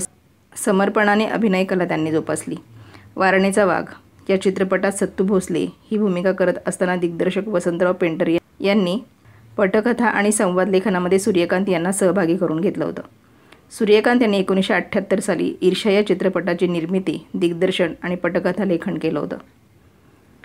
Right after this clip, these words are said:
भालजी पेंढारकर, अनंत माने, दत्ता माने, कमलाकर तोरणे, अनंत ठाकूर, गजानन जागीरदार अशा अत्यंत प्रतिभाशाली दिग्दर्शकांच्या चित्रपटातून त्यांना अभिनयाचा अनुभव घेता आला.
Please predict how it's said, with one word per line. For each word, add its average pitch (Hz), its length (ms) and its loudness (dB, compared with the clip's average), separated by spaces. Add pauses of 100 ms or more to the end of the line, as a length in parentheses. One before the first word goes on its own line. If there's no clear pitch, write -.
(400)
भालजी 196 300 4
पेंढारकर, 202 600 2
अनंत 190 400 0
माने, 175 360 0 (140)
दत्ता 185 300 0
माने, 160 360 0 (140)
कमलाकर 175 420 0 (140)
तोरणे, 165 300 0 (200)
अनंत 180 320 -2 (140)
ठाकूर, 165 300 -4 (320)
गजानन 175 440 -2
जागीरदार 165 540 0 (640)
अशा 196 200 0
अत्यंत 202 340 0
प्रतिभाशाली 196 680 2
दिग्दर्शकांच्या 180 760 0
चित्रपटातून 175 680 -2
त्यांना 202 400 0
अभिनयाचा 190 560 0
अनुभव 196 280 2
घेता - 240 -2
आला. - 160 -6